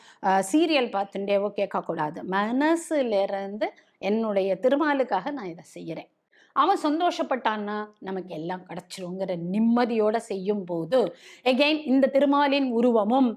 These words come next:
ஈட பிங்களா சுழுமுனா ரூபமே, திருமால் சு-, சு-, சுழுமுனையாவும், இட-, இடது கை பக்கம் அம்பாள் தாயாரையும் வலது கை பக்கம் ஒரு தாயாரையும் அமர்த்தி கொண்டு, ஈடா பிங்களா சுழுமுனை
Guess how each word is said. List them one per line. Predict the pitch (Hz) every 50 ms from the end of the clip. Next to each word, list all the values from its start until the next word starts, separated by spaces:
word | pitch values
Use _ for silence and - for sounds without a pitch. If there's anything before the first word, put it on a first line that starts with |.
| - _ _ _ _ -
ஈட | 247 277 285 269 247 233 226 269 311 -
பிங்களா | 269 247 247 254 254 262 240 226 220 240 285 269 -
சுழுமுனா | 254 240 220 262 262 254 254 247 240 240 240 240
ரூபமே, | 220 220 208 208 208 - 185 170 208 240 240 190 - - _ _ _ _ _ _ _ -
திருமால் | - 269 294 294 285 277 254 233 247 -
சு-, | 247 208 208 214 202
சு-, | 190 - 254 226 214 214 254
சுழுமுனையாவும், | 269 277 285 285 277 269 262 240 226 220 208 190 185 220 269 269 220 - - - _ _ _ _ _ _ _ _ _ 220
இட-, | 226 240 294 294 277 226 247
இடது | 247 262 269 277 269 277 254
கை | 254 240 240
பக்கம் | 233 233 214 - - 208 202 202
அம்பாள் | 202 214 226 220 226 226 214 208 202
தாயாரையும் | - 220 214 220 233 240 226 214 208 190 190 208 240 285 285
வலது | 240 220 240 240 269 247
கை | 254 240 233
பக்கம் | - 226 208 - 208 214 214
ஒரு | 196 196 190 -
தாயாரையும் | - 214 226 233 233 233 226 214 196 196 208 226 233
அமர்த்தி | 208 202 214 220 214 _ - 220 - _
கொண்டு, | - 196 185 185 180 240 269 220 170 - - - _ _ _ _ _ _
ஈடா | 247 240 269 247 269 262 262 254
பிங்களா | 262 240 240 240 247 247 240 226
சுழுமுனை | 220 - 240 233 226 262 254 247 240 240 240